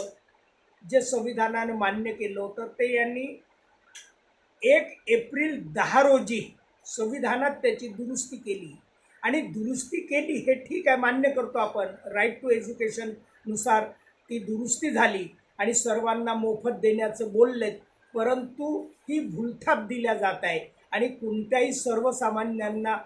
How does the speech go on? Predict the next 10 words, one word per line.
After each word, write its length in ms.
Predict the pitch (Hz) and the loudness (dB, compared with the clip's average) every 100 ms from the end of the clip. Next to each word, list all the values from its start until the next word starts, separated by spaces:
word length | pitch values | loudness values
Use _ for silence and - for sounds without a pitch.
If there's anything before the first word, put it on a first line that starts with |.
| _ _ 196 | _ _ -4
अजूनही, 520 | 202 214 247 247 233 | -2 -4 0 0 0
कारण 460 | - 214 262 262 233 - _ | 2 2 4 0 -4 -14 _
खाजगीकरण 680 | 196 196 202 294 262 254 247 | -2 -2 -2 0 2 2 2
झालेलं 420 | 202 190 220 220 | -2 0 2 4
आहे 120 | 208 | 2
अनेक 240 | 202 220 - | 2 -4 -4
शाळांचं, 540 | 202 185 185 170 196 - _ _ | -2 0 -2 -4 -8 -8 _ _
त्यामुळं 460 | 208 220 220 214 202 - _ | 0 2 0 -2 -4 -10 _
यांना 400 | 208 202 220 226 220 - _ _ | 0 0 2 -2 -2 -12 _ _
ते 420 | _ 233 240 240 | _ 6 8 6